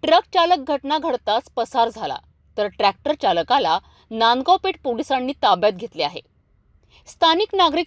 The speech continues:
तसेच प्रहार पदाधिकाऱ्यांनी संताप व्यक्त करत यावर कठोर कारवाईची मागणी केली आहे.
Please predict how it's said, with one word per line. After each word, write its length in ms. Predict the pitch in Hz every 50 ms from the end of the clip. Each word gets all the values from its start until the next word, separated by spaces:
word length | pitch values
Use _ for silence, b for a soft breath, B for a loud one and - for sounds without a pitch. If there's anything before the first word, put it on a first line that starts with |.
| _ -
तसेच 300 | 339 - 339 330 - -
प्रहार 320 | - 311 254 262 277 330 -
पदाधिकाऱ्यांनी 760 | - 220 202 202 196 180 170 - 190 190 240 269 262 233 151 -
संताप 520 | - - - - 254 247 226 - 339 370 403 -
व्यक्त 260 | 233 202 - _ - 190 -
करत 240 | 277 247 202 175 175 _ _ b b b b b
यावर 400 | 233 254 262 269 277 269 339 370 - -
कठोर 320 | 311 240 - - 285 - - -
कारवाईची 540 | 269 226 208 220 214 240 254 262 - - 285
मागणी 420 | 254 240 202 180 180 185 190 214
केली 280 | 208 - 170 156 147 131
आहे. 80 | 101